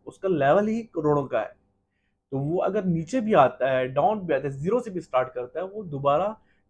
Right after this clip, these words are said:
कुछ year के अंदर अंदर एक करोड़, दो करोड़, तीन करोड़ तक easily touch कर जाएगा। So अपना level जो है, जो है और mindset जो है आपका, अ, उस, अ, amount का होना चाहिए ताकि आप जो है उस amount को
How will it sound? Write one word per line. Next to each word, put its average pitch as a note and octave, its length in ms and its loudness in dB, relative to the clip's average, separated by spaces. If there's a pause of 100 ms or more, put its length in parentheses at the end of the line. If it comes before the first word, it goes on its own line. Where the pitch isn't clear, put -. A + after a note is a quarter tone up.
कुछ G#3+ 200 -10
year F3 220 2
के F3 140 -4
अंदर E3+ 240 0
अंदर F3 300 0 (460)
एक G3 180 6
करोड़, F#3+ 200 6
दो F#3 140 2
करोड़, F#3+ 220 2
तीन G3 180 -4
करोड़ F#3 180 0
तक F#3+ 200 -8 (100)
easily F3+ 200 -8
touch G#3 220 0
कर D3+ 140 0
जाएगा। - 340 -4 (540)
So - 180 -4
अपना G3+ 360 2
level F3+ 480 8
जो F3 140 2
है, C#3+ 400 4 (420)
जो C#3 100 0
है C#3 240 6
और C#3 280 0
mindset E3 600 -2
जो C#3+ 80 -4
है C#3+ 120 -2
आपका, D3+ 580 -2 (680)
अ, B2+ 420 8 (380)
उस, - 340 -6
अ, C#3+ 60 4 (320)
amount D3+ 300 2
का D3+ 60 -8
होना D3+ 200 -4
चाहिए D3 240 -6
ताकि F#3+ 360 -2
आप D#3+ 240 2
जो D3+ 80 -4
है C#3+ 120 0
उस C#3+ 140 -6
amount C3+ 280 0
को F#3+ 360 -4